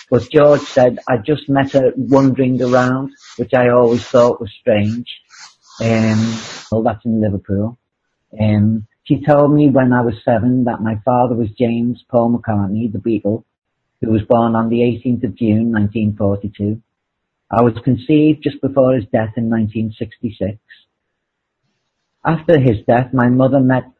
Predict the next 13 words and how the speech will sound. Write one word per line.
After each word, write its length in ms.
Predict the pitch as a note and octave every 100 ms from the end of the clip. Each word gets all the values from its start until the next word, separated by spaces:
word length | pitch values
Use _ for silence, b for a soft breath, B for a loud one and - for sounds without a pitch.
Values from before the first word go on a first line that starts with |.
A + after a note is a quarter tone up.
| -
um, 540 | A#2 A2+ A2+ A#2 G#2+ _ _ _ _ _ _ _ _ _ -
the 80 |
man 240 | B2 B2 A#2
who 100 | B2+
raised 400 | A#2 A2 G#2+ G#2+
me, 240 | A#2+ A#2+ G#2
George 280 | A#2+ A#2+ A2+ -
John 220 | A2+ A2
Dickinson, 500 | A2 G#2+ G2+ A2+ A2+
and 180 | A2+ G#2+
she 100 | B2+
married 400 | A2+ G#2 G#2 G2
him. 260 | G2+ B2+